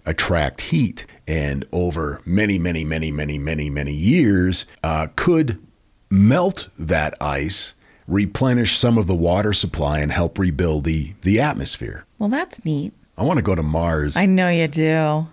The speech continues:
Speaker 2: It is important to note that the search for life on Mars is ongoing and future missions are planned.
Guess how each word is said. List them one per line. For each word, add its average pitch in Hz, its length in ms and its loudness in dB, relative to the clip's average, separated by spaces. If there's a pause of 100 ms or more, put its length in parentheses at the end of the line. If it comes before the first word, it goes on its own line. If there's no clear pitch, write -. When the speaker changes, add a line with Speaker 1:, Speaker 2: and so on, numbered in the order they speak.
(420)
Speaker 2:
It 240 120 2
is 233 200 2
important 170 440 2
to 170 80 0
note 143 200 2
that 147 100 -8
the 160 100 0
search 151 300 0
for 156 160 -2
life 143 260 2
on 147 140 2
Mars 143 300 0
is 151 120 0
ongoing 143 640 2
and 185 200 2
future 254 360 2
missions 208 520 4 (360)
are 151 240 4
planned. - 600 -6